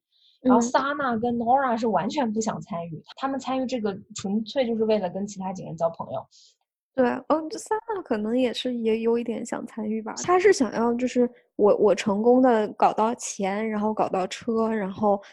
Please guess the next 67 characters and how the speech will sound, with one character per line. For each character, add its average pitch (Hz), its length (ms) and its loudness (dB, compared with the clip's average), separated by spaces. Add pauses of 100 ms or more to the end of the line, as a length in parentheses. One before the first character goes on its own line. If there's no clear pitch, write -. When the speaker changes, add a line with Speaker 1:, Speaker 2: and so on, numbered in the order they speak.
(100)
Speaker 2:
拉 214 180 2
到 220 220 4
赞 220 320 0
助， 214 280 4
然 180 120 4
后 208 160 0
找 196 200 2
到 202 160 4
朋 202 280 -2
友， 214 140 -2
就 214 80 -2
是 254 100 2
他， 285 220 0
他 302 200 -2
是 320 120 2
想 214 180 2
要， 214 240 2
Speaker 1:
他 247 120 -6
是 262 80 -4
要 269 100 4
这 311 180 -2
种。 170 220 -2
Speaker 2:
嗯， - 40 -
去， - 200 -14 (100)
对， 262 160 8
去 254 120 2
筹 208 320 2
建 311 220 0
这 247 140 4
个 196 80 0
事 208 100 -6
情， 190 160 -6
去 220 140 -2
策 277 300 2
划 269 280 -2
这 220 140 -4
个 165 100 -4
事 156 160 -8
情， 170 220 -8 (100)
然 196 80 -6
后 214 60 -2
把 202 120 -6
它 190 100 -4
做 247 200 2
成 208 280 -6
功。 240 260 4 (260)
但 277 180 4
不 269 100 2
是 294 80 2
说 294 160 4
他 294 180 2
想 220 240 0
就 202 80 -2
是 226 60 4
打 214 200 -2
扮 190 160 -2
得 202 80 -2
漂 214 240 -2
亮 185 140 -2
啊， 185 60 -4
然 170 140 -4
后 185 120 -4
去 226 120 -8
party 202 440 -8
啊， - 100 -6
然 - 180 -8
后 180 220 -4